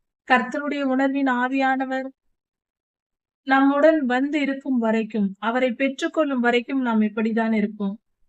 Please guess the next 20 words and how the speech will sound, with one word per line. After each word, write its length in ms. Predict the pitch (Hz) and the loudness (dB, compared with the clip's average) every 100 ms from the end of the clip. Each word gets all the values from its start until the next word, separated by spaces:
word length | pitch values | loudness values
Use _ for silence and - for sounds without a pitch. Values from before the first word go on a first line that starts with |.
| _ 240 | _ 0
அதற்காக 460 | 285 311 277 240 | 2 2 2 2
தான் 220 | 226 233 | 0 0
கர்த்தருடைய 580 | 220 226 220 277 294 294 240 | -2 -4 -4 -8 -6 -2 0
ஆவியை 420 | 214 226 233 233 233 | 0 0 -2 -2 -2
பெற்றுக்கொள்ள 580 | 208 190 220 214 214 | -4 -4 -6 -4 -2
வேண்டும். 460 | 208 190 190 202 202 190 _ _ _ _ _ | -2 0 0 0 -2 -4 _ _ _ _ _
உணர்வின் 540 | 262 302 349 339 320 254 | 2 4 4 2 -2 0
ஆவியானவர் 680 | 220 254 262 254 262 262 | -2 -2 -2 0 0 0
நமக்குள் 460 | 226 214 214 226 214 | 0 0 0 -2 -2
வரும்போது, 640 | 196 196 214 214 220 254 302 294 _ _ _ - | -2 0 0 0 0 0 -2 -4 _ _ _ -2
நாம் 320 | 240 233 220 | 4 4 6
எதை 340 | 220 262 359 349 | 4 4 2 0
சரி 340 | - 254 285 | -2 -2 -2
என்று 260 | 294 277 269 214 | -2 0 -2 -2
புரிந்திருக்கிறோமோ, 760 | 226 262 254 240 226 220 254 302 - | -2 0 0 0 0 0 0 -2 -6
அதை 260 | 214 208 | -4 -2
உடனே 400 | 214 233 277 302 | -2 -2 -2 -2
நாம் 220 | 277 208 | -2 -2
செய்ய 320 | 220 214 208 202 | -2 -2 -2 -2
தொடங்குவோம். 640 | 202 196 196 190 190 | -4 -4 -4 -4 -4